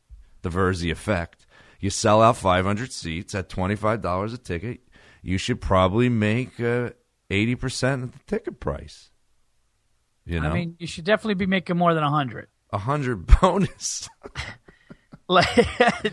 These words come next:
Speaker 2: Jesus.
Speaker 1: Even comedy clubs will give you five hundred for a bu-, for, for a sellout. They'll throw you usually
Speaker 2: So did you
Speaker 1: five hundred.
Speaker 2: guys, did you guys sell out the Playhouse? Is it sold out?
Speaker 1: Oh, no, this was hilarious. He contacts me,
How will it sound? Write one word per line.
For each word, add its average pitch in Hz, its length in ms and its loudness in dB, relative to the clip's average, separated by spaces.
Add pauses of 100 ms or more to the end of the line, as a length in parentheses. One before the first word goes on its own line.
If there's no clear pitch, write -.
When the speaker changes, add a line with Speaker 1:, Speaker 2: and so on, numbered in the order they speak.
(140)
Speaker 2:
Jesus. 180 60 -8
Speaker 1:
Even 220 400 2
comedy 208 480 6
clubs 131 340 6
will 117 80 4
give 113 160 4
you 110 80 4
five 117 340 6
hundred 101 460 2
for 87 180 -2
a 80 40 0
bu-, 78 200 -4
for, 95 200 -8
for 95 180 -2
a 87 40 -2
sellout. 80 520 0
They'll 80 100 -6
throw 95 200 0
you 90 120 0
usually 85 420 -2
Speaker 2:
So 220 160 4
did 190 180 4
you 226 60 4
Speaker 1:
five - 40 0
hundred. - 0 -
Speaker 2:
guys, 226 220 2
did 196 200 -4
you 214 60 -6
guys 208 200 2
sell 202 300 2
out 196 180 6
the 208 60 -6
Playhouse? 196 520 0
Is 165 80 -8
it 156 100 -8
sold 196 320 0
out? 214 340 4
Speaker 1:
Oh, 156 120 4
no, 175 180 6
this 123 160 2
was 135 160 0
hilarious. 135 480 4
He 101 100 -2
contacts 117 720 2
me, 98 300 -2